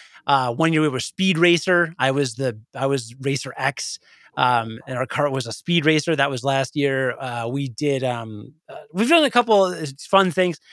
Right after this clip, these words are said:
This year, I believe we're being a crock pot of chili. Uh, I'm going to be the black bean. Um, and I'm gonna quote The Sopranos multiple times and say that I'm the biggest, blackest, you know what.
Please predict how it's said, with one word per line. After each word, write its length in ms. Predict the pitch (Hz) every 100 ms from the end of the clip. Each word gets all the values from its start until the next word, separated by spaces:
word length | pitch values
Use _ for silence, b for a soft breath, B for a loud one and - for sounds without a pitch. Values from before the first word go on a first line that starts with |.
| b -
This 220 | 214 233
year, 100 | 226
I 60 | 208
believe 380 | 175 180 196
we're 60 | 175
being 420 | 151 180 196 185
a 120 | 156
crock 360 | 123 - 185 -
pot 220 | - 202
of 120 | 131 -
chili. 480 | - 214 247 254 - _ _ _ _
Uh, 60 | 147
I'm 260 | 139 143
going 180 | 135 147
to 40 | 147
be 120 | 147
the 80 | 127
black 380 | 139 160 185 -
bean. 460 | 185 185 185 185 - _ _ _
Um, 540 | 135 127 120 117 107 101 _
and 80 | 151
I'm 20 |
gonna 160 | 156
quote 220 | - 175 170
The 60 |
Sopranos 680 | 156 135 160 160 170 175 131
multiple 400 | 131 139 151 147
times 580 | - 165 185 190 180 -
and 120 | 143
say 140 | - 139
that 100 | 131
I'm 80 | 127
the 80 |
biggest, 380 | 113 135 127 -
blackest, 480 | - 127 123 127 -
you 80 | 127
know 140 | 123
what. 280 | 117 160 185